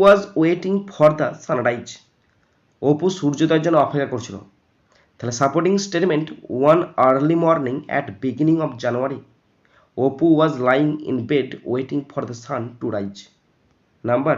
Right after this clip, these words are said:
two, অপু could not disobey his father, অপু তার বাবাকে অবাধ্য,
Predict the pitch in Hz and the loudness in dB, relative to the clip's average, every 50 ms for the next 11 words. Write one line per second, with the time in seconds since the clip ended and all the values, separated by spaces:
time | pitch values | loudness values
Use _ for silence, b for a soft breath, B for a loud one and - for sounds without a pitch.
0 | 110 - - - - - _ _ _ _ _ _ _ _ _ _ _ _ _ _ | -4 -8 -12 -12 -12 -14 _ _ _ _ _ _ _ _ _ _ _ _ _ _
1 | _ _ - - 131 151 156 151 196 214 202 - 170 180 180 175 190 196 208 208 | _ _ -2 2 2 2 4 4 2 2 4 4 4 4 4 4 6 6 4 4
2 | 165 135 113 156 156 160 156 - 185 180 185 160 147 - - - _ _ _ _ | 4 0 -2 -2 -2 0 -2 -4 -4 -4 -2 -4 -4 -6 -10 -16 _ _ _ _
3 | - 143 147 - - - 135 123 135 127 - - - 117 131 131 - - 151 139 | -4 -4 -4 -4 -2 0 0 0 0 -2 -4 -6 -6 -8 -6 -6 -4 -2 -2 0
4 | - 131 127 135 143 - 131 117 110 120 127 127 120 | 0 0 0 0 0 0 0 0 2 0 -2 -4 -6